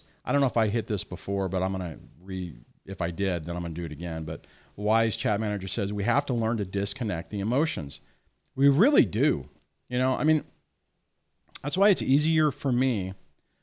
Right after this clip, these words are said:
Well, at this stage, right? I've been through this a lot. I don't get emotionally triggered anymore. So I can,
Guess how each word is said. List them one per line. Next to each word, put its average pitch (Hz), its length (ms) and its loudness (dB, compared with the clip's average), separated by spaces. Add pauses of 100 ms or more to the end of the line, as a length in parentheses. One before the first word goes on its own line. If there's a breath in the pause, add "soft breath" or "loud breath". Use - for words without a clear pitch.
Well, 139 160 4
at 131 160 2
this 175 160 8
stage, 82 320 0
right? 107 180 2
I've 123 100 2
been 151 140 4
through 156 280 2
this 127 260 0
a 113 40 0
lot. 95 400 2
I 113 80 0
don't 143 160 2
get 143 100 2
emotionally 113 440 0
triggered 98 380 0
anymore. 90 480 -2 (460 soft breath)
So 123 320 2
I 147 200 8
can, 123 640 0